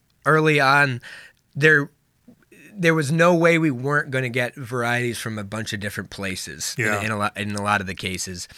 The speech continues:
Speaker 1: Um, so we kinda had to have this, uh, just reliance that on the supply.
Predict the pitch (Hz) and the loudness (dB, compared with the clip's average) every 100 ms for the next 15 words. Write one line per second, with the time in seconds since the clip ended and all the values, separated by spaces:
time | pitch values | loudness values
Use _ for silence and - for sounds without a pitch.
0 | - - - _ - 104 98 95 92 _ | -20 -20 -20 _ 0 2 2 -2 -10 _
1 | _ _ _ _ _ - _ - - 151 | _ _ _ _ _ -20 _ -8 0 2
2 | 127 139 131 120 120 110 113 107 104 - | 2 2 2 2 0 2 2 0 -8 -10
3 | - _ - 104 90 85 82 _ _ _ | -14 _ -10 -4 -4 -4 -6 _ _ _
4 | _ _ _ _ - 113 110 - 131 117 | _ _ _ _ -14 -8 -8 -6 -6 0
5 | 113 127 131 113 101 - 104 95 - _ | 2 4 2 -2 -6 0 2 2 -2 _
6 | - 107 101 95 92 - _ _ _ _ | -4 -4 -2 -4 -4 -6 _ _ _ _
7 | _ _ - - 98 165 | _ _ -14 -10 2 2